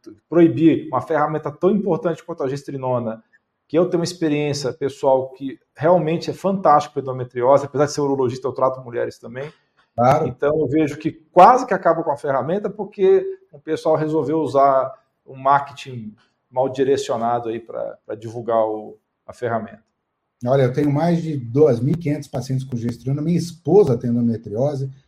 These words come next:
Speaker 2: usa gestrinona há muitos anos e a vida muda. Se não fosse isso, essas mulheres estariam abandonadas. E, doutor Alain, foi uma briga, porque até hoje nós enfrentamos isso, né? Os, os endocrinologistas que não conhecem, os ginecos que não conhecem essa terapia, o que que eles pegam?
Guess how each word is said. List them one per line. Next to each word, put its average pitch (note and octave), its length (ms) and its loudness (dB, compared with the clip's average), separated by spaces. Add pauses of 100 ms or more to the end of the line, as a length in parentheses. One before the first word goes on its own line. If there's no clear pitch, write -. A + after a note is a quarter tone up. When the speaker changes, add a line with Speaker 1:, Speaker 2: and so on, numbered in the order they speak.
(160)
Speaker 2:
usa C#3+ 280 0
gestrinona C3 680 0
há - 20 0
muitos A#2+ 320 -2
anos D3 200 -4
e - 20 -4
a E3+ 60 -2
vida C3 200 -2
muda. G3+ 440 -4 (280)
Se - 140 -6
não C#3+ 80 -2
fosse D3+ 400 -4
isso, E3+ 180 -2
essas E3+ 240 -4
mulheres D#3 240 0
estariam D#3+ 260 -2
abandonadas. D#3+ 760 2 (360)
E, D3 100 -2
doutor D#3+ 360 4
Alain, E3+ 200 4
foi F3 240 2
uma G3+ 160 0
briga, E3+ 520 2
porque B2+ 340 -6
até F3+ 240 0
hoje G3+ 240 2
nós C#3+ 180 0
enfrentamos C3 640 0
isso, G#2+ 280 -14
né? C#3+ 200 -4 (300)
Os, D3 440 2
os E3 120 -4
endocrinologistas F3 1000 2
que C#3+ 120 -6
não D#3+ 160 -2
conhecem, D3+ 500 0
os C3+ 80 0
ginecos C#3+ 400 0
que - 100 -6
não C#3 160 0
conhecem C3 400 -4
essa A#2+ 200 -14
terapia, - 580 -2 (260)
o F3 60 -8
que A#3+ 140 -2
que A#3+ 80 2
eles E3+ 120 2
pegam? A2 380 2